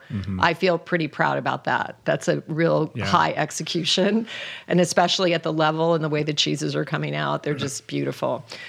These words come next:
Speaker 2: Um, so in a box, you have a jar of the, uh, Cloud Nine, which is the clouds floating in water.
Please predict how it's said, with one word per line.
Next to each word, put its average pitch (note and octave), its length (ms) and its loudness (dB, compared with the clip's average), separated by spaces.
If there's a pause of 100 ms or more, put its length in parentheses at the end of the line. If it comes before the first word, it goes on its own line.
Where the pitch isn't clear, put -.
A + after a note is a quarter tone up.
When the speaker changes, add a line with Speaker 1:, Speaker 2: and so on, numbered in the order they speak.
(140)
Speaker 2:
Um, F3 200 2
so F3 260 2
in F#3+ 200 2
a F#3+ 60 2
box, E3+ 480 2
you E3 100 2
have D#3+ 240 2
a D#3 60 -4
jar D3 500 2
of D3 240 0
the, D3 540 -4
uh, C#3 160 0
Cloud D#3 340 0
Nine, E3 320 0
which D3+ 220 -4
is C#3+ 300 -4
the C#3+ 500 -6
clouds D#3 420 0
floating D3 380 -2
in D3 100 -6
water. D3 460 -2